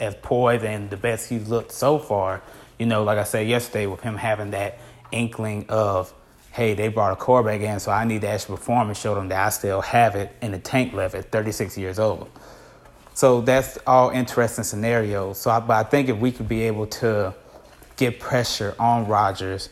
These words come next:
and get, uh, him uncomfortable and get him to throwing passes he's not used to throwing, that, that I like our chances of winning that game.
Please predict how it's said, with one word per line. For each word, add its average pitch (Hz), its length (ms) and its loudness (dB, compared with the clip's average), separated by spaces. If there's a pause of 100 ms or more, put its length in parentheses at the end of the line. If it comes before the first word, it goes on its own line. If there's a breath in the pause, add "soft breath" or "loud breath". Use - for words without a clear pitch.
(380 loud breath)
and 107 160 -8
get, 110 280 -6 (160)
uh, 107 300 0 (180)
him 107 260 -2
uncomfortable 107 1000 -2 (220 loud breath)
and 107 100 -6
get 113 140 0
him 113 180 -2
to 101 80 -4
throwing 110 360 0
passes 117 320 0
he's 110 120 -2
not 107 220 -2
used 101 140 -10
to 92 80 -12
throwing, 110 440 -2 (260 loud breath)
that, 101 360 -4
that 110 100 2
I 101 120 2
like 120 260 2
our 101 100 0
chances 101 460 -4
of 92 140 -8
winning 113 220 -4
that 95 200 -6
game. 92 320 -8